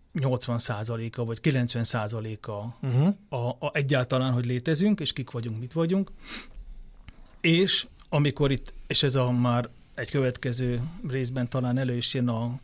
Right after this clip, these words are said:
Speaker 1: kattintás nélküli keresési találatok, és ugye erre még jobban ráerősített a, az A I összefoglalók, ami már beépült ugye a keresőkbe, és az egész A I világ ebbe az irányba megy, ugye, hogy nem linkeket ad, hanem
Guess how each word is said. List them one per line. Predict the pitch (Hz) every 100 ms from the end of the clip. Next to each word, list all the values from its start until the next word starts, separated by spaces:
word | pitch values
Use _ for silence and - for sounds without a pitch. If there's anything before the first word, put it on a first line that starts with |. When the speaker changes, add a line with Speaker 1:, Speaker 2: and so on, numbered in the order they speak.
| - -
Speaker 1:
kattintás | 135 - 113 117 110 -
nélküli | 123 117 - 120 113 117 - - - - - - -
keresési | 123 110 - 117 - 110
találatok, | 110 113 131 151 190 196 -
és | - 143
ugye | 131 147
erre | 156 143 147 143
még | 151 143 135
jobban | 135 123 123
ráerősített | 120 113 120 - 120 113 -
a, | 107 104 104
az | 120 117
A | 117 127 135
I |
összefoglalók, | 139 - 143 165 165 165 165 165
ami | 147
már | 147 143 139
beépült | 147 143 151 147 143
ugye | 131 139
a | 127
keresőkbe, | 143 135 - 135 131 135 131 - - - - - -
és | 123 135
az | 135
egész | 135 131 117 -
A | 147 127 117
I | 123
világ | 135 120 123
ebbe | 123 117
az | 110 123
irányba | 131 123 117
megy, | 127 139
ugye, | 131 135
hogy | 123 135 120
nem | 135 120 117 - - - -
linkeket | 143 160 151 135 127
ad, | 120 113
hanem | 135 113 110 113